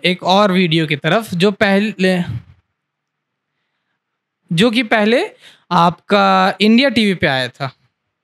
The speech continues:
इंडिया टीवी के जो हम लोग पहले रिप-, रि-, ये रिस्पॉन्स बना रहे थे इंडिया टीवी के, आ, इसके ऊपर में, इंडिया टीवी के डिबेट के ऊपर में, उसकी तरफ हम लोग आ जाते हैं।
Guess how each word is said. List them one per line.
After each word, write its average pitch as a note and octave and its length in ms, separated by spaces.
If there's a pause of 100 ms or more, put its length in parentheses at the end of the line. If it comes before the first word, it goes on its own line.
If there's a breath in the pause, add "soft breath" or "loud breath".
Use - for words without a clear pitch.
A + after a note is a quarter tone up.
(200)
इंडिया G3+ 240
टीवी A3+ 300
के A#3 140
जो G#3+ 140
हम G3+ 160
लोग G#3 80
पहले G3 300
रिप-, F#3+ 180
रि-, F3+ 380
ये E3+ 380
रिस्पॉन्स G#3+ 420
बना F3 260
रहे C#3+ 120
थे G#3 200
इंडिया F3+ 300
टीवी F#3 280
के, F#3+ 340 (360 loud breath)
आ, C3+ 380 (120)
इसके F#3+ 300
ऊपर E3 240
में, F#3 160
इंडिया F3 180
टीवी F3+ 280
के F#3 140
डिबेट E3 320
के F3+ 100
ऊपर D#3 240
में, G3+ 240 (320)
उसकी C#4+ 280
तरफ A#3+ 280
हम G#3 120
लोग F3 140
आ D3+ 100
जाते C#3 320
हैं। B3+ 280